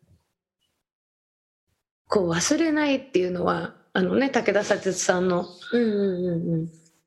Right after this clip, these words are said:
Speaker 1: あの、本の帯にもね、なかったことにはして、なかったことにしてはいけない的なことが書いてあったけど、
Speaker 2: うんうんうん。
Speaker 1: 本当なんか、それの集積っていうか、
Speaker 2: うん。
Speaker 1: で、なんか、エリがもともとこれやりたいって言い出したのもさ、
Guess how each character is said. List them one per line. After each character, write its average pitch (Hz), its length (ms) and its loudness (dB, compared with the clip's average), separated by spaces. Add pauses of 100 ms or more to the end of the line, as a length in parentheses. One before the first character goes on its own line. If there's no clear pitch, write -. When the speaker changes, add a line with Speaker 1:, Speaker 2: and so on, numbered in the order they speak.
(160)
Speaker 1:
あ 180 80 4
の、 175 80 0
本 185 200 2
の 170 160 0
帯 165 140 0
に 151 100 -4
も 156 120 -2
ね、 233 400 -2 (600)
な 190 100 2
か 180 100 2
っ 175 60 -4
た 170 100 0
こ 170 120 -2
と 170 120 0
に 165 120 0
は 165 80 -2
し - 100 -4
て、 - 460 -2
な 208 120 2
か 196 100 2
っ 202 40 -4
た 185 100 0
こ 180 120 0
と 180 100 -2
に 170 140 0
し - 80 -6
て 202 100 4
は 175 120 0
い 170 80 0
け 185 120 2
な 175 140 0
い 175 80 -2
的 185 160 0
な 185 100 0
こ 185 80 0
と 190 80 0
が - 160 -10
書 - 80 2
い - 40 -4
て - 80 -2
あ - 20 0
っ - 40 -2
た 214 140 0
け 202 100 0
ど、 185 220 0
Speaker 2:
う - 60 -6
ん - 20 -6
う 196 40 -6
ん 185 480 -4
う - 40 -6
ん。 - 20 -6
Speaker 1:
本 269 140 0
当 277 100 2
な 254 100 0
ん 240 40 -4
か、 202 60 -2
そ 185 180 0
れ 202 80 2
の 214 120 0
集 202 220 0
積 208 280 0
っ 208 120 -10
て 214 100 2
い 196 60 2
う 190 140 -4
か、 208 300 -2
Speaker 2:
う 202 40 -4
ん。 196 80 -2 (560)
Speaker 1:
で、 254 100 4
な 285 120 0
ん - 20 0
か、 233 100 2
エ 285 180 2
リ 320 120 0
が 214 120 -2
も 165 140 -2
と 208 100 0
も 226 100 0
と 233 100 0
こ 202 160 -2
れ 208 120 2
や 165 100 2
り 175 140 -2
た 254 100 2
い 254 60 2
っ - 20 -6
て - 80 -18
言 160 80 0
い 170 40 0
出 214 120 0
し 214 60 -12
た 185 100 0
の 160 100 -4
も 165 120 -2
さ、 165 400 0